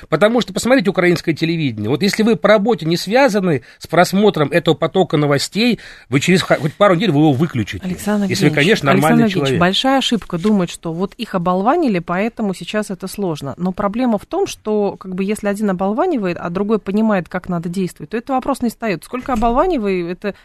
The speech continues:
Speaker 2: б-, как бы, э, может не иметь никакого эффекта. Здесь возникает, как мне кажется, сложность в том, что у нас нет у самих, а, ну, некого, знаете, согласия с, а, прошлым,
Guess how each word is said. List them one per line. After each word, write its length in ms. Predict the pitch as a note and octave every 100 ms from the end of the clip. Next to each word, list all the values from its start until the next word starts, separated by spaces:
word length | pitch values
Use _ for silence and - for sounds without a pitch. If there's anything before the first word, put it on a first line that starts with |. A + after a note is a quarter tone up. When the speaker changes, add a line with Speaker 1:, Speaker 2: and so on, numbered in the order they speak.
| _
Speaker 2:
б-, 400 | F#3+ G3 F3 F3
как 160 | F3 F#3
бы, 180 | F3+ F3 - _
э, 300 | E3+ E3+ -
может 400 | G#3 A#3+ A#3 -
не 220 | G3+ G#3
иметь 200 | G#3+ A3+
никакого 540 | G#3+ F#3+ F#3 G#3 G3 G3
эффекта. 380 | F#3+ E3+ - - _ _ G3
Здесь 320 | G3 E4 C4+
возникает, 380 | A#3 A#3 C#4 -
как 180 | G#3+
мне 140 | A#3+ C4+
кажется, 340 | A3+ G3+ -
сложность 420 | - A3+ A3+ G#3
в 80 | -
том, 220 | - D3+
что 180 | - F#3+
у 80 | -
нас 280 | A3+ C#4 -
нет 180 | A#3+ -
у 60 | -
самих, 520 | - A3+ B3 F3+ - - - - -
а, 480 | F3+ F3+ F3 E3+ D#3+
ну, 240 | A3 G#3
некого, 500 | F#3+ G#3+ G#3 F#3+ F#3 - _ _ _ -
знаете, 200 | G3+ F3+
согласия 640 | G3+ G3+ A#3+ A3+ - F3
с, 240 | - -
а, 160 | G3 F3+
прошлым, 640 | A3+ C#4+ F#4+ - D#3+ A#2+